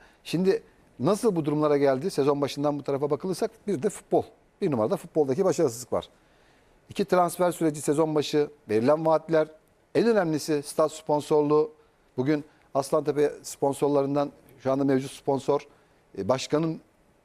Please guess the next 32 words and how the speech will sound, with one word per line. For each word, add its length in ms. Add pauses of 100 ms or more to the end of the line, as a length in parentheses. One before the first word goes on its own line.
(140)
vaatleri 400
arasında 400
çok 220
önemli 280
projeler 400
vardı. 260
Üç 140
tane 220
uluslararası 920 (360)
önemli 300
Arap 180
şirketleri 480
yüz 180
milyon 240
dolar. 240 (280)
"Kırk 180
milyon 260
dolarımız 340
da 60
geliyoruz." 280
dedi 140
transfere. 640
Bu 60
para 180
ortaya 220
çıkmadı. 460 (440)
Sponsorluklardan 800 (100)
ekstra 360
çok, 200 (440)
e, 320
iletişimden 600
bahsetti. 500